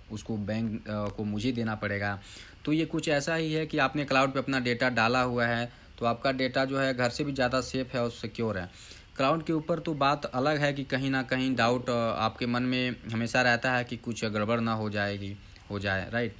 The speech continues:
दूसरी जो है वो है adhere to regulatory and compliance measures, राइट। So, यहाँ पे जो है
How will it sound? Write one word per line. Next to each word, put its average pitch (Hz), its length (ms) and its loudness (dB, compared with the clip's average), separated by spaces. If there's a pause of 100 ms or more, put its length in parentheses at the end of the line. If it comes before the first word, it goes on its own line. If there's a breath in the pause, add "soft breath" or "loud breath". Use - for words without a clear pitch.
(220 loud breath)
दूसरी 143 440 0
जो 165 180 0
है 160 180 4
वो 151 200 2
है 147 280 2
adhere 135 280 -2
to 135 120 -2
regulatory 123 460 0
and 113 120 -4
compliance 107 460 -2
measures, 87 360 -6 (640 loud breath)
राइट। 110 180 -2
So, 156 280 -2
यहाँ 151 320 0
पे 170 100 0
जो 165 120 -2
है 170 260 -2